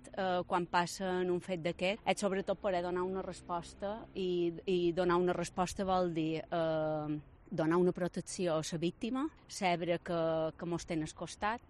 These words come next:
posar el servei vint-i-quatre hores a la seva disposició, a part de les forces i cossos de seguretat de l'Estat, i, i per altra banda,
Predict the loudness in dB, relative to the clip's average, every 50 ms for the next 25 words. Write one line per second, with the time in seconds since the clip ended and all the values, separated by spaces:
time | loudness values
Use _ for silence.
0 | -20 -20 -20 -8 -4 -4 -4 -2 0 2 4 4 4 2 0 -4 -6 -4 -2 -2
1 | -2 0 -2 -2 -4 -4 -4 -4 -4 -2 -2 -2 -2 -2 -2 -4 -4 -6 -10 -10
2 | -10 -8 -8 -8 -8 -10 -12 -12 -12 -12 -10 -10 -10 -10 -10 -8 -6 -6 -6 -8
3 | -10 -14 -16 -6 -4 -4 0 2 2 2 2 2 2 2 4 4 6 4 4 2
4 | 0 -2 -2 -2 -2 0 2 2 2 2 -2 -4 -6 -4 -2 -2 -2 -2 -4 -6
5 | -6 -6 -6 -6 -4 -2 -2 -2 -2 -2 -4 -4 -4 -6 -8 -8 -10 -10 -6 -4
6 | -4 -4 -4 -6 -12 -18 -18 -10 -6 -4 -2 0 2 2 2 2 2 2 2 0
7 | -2 -2 -2 -4 -2 0 2 4 4 2 2 0 -2 0 2 2 2 2 2 0
8 | -2 -2 -2 -2 -2